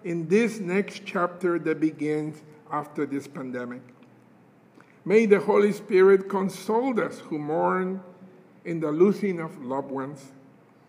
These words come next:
And as we remember many brave men and women who have given their lives serving in the armed forces in the United States of America, for those serving today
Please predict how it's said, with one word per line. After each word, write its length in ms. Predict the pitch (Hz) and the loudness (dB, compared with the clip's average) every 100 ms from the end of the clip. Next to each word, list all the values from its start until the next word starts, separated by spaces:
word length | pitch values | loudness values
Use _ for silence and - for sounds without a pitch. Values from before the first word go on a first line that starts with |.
| _ - - | _ -16 0
And 180 | 196 | 4
as 160 | 208 208 | 4 2
we 140 | 233 | 0
remember 680 | 240 220 196 208 208 202 202 | 2 4 6 6 6 8 8
many 440 | 175 175 202 202 208 | 6 4 4 4 2
brave 480 | 151 175 185 190 156 | 2 4 6 6 2
men 240 | 170 185 | -2 -2
and 180 | 180 156 | -2 0
women 420 | 147 147 147 151 - - - | 0 0 -4 -8 -16 -20 -10
who 80 | 147 | -4
have 260 | 196 190 156 | 0 0 2
given 320 | 190 220 214 | 4 4 4
their 160 | 208 | 4
lives 420 | 196 156 151 156 156 | 4 4 2 2 0
serving 760 | - 180 196 202 202 208 202 202 | -4 4 4 6 4 2 -4 -8
in 100 | 156 | -6
the 140 | 156 | -6
armed 280 | - 160 185 | -4 -4 -6
forces 680 | - 156 151 151 143 143 - - - | -4 -2 -2 -2 -4 -4 -10 -18 -10
in 120 | 156 | -4
the 80 | 147 | 0
United 420 | 143 143 147 143 | 0 -2 -4 -6
States 360 | - 147 143 147 | -6 -2 -2 -4
of 140 | 139 | -8
America, 640 | 127 143 156 160 156 151 170 - - - _ _ | -8 -6 -4 -4 -8 -10 -12 -20 -20 -20 _ _
for 160 | 139 | -6
those 280 | 139 175 170 | 0 0 0
serving 420 | - 165 165 165 | 0 0 0 -2
today 600 | 165 143 147 147 143 147 | -4 0 2 4 4 2